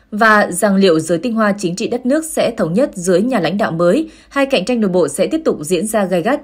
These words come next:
cho đến Đại hội Đảng diễn ra vào năm hai nghìn không trăm hai mươi sáu. Nhưng cuối cùng, không có sự biến động chính trị lớn nào xảy ra, nhà lãnh đạo mới của Việt Nam, Tô Lâm, không cho phép điều đó xảy ra. Sau khi trở thành Chủ tịch nước hồi tháng năm,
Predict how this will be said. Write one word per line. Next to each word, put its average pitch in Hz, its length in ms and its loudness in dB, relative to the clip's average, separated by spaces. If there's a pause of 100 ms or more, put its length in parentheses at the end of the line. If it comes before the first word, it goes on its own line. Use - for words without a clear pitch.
cho 220 120 -4
đến 175 180 -2
Đại 190 120 2
hội 175 140 0
Đảng 165 280 -2 (260)
diễn 208 260 0
ra 247 220 -2
vào 185 280 0
năm 202 200 -2
hai 233 100 0
nghìn 170 140 -2
không 180 240 -4
trăm 180 180 -4
hai 170 120 -6
mươi 160 120 -2
sáu. 175 380 0 (340)
Nhưng 220 240 0
cuối 202 160 0
cùng, 202 300 2 (220)
không 294 220 0
có 240 100 2
sự 240 160 0
biến 196 180 2
động 220 200 2
chính 196 260 0
trị - 120 0
lớn 175 280 2
nào 190 180 0
xảy 165 180 -2
ra, 202 300 2 (240)
nhà 214 200 2
lãnh 196 180 2
đạo 226 200 2
mới 180 280 4
của 214 180 2
Việt 160 200 0
Nam, 208 280 2 (160)
Tô 208 100 2
Lâm, 196 280 2 (180)
không 214 300 0
cho 202 120 0
phép 294 260 -4
điều 190 200 4
đó 151 220 0
xảy 160 200 -6
ra. 185 320 0 (340)
Sau - 260 -2
khi 277 300 0
trở 240 120 2
thành 190 240 2
Chủ 190 120 -2
tịch 175 180 -2
nước 254 160 2
hồi 220 180 2
tháng 170 200 0
năm, 208 320 2